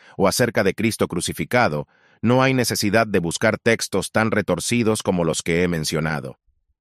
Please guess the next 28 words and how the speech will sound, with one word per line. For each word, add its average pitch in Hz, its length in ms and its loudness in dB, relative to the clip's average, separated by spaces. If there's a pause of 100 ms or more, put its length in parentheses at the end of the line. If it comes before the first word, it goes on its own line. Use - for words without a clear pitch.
Si 127 180 0
quieres 151 300 4
resultar 117 500 2
sencillo, 98 640 -2 (160)
asegúrate 135 640 2
de 117 100 4
buscar 107 400 0
textos - 480 0
claros. 104 500 0 (420)
Además, 120 600 2 (300)
si - 160 4
deseas 139 420 2
comprender 107 500 2
a 101 80 2
fondo 117 380 0
los 82 200 -2
temas 107 320 0
que 92 120 0
abordes, 87 640 0 (240)
y 120 100 6
lograr 117 340 4
así 123 300 2
establecer 98 560 2
el 104 120 2
fundamento 92 680 0
de 76 120 -2
la 73 100 -4
sencillez, 85 680 0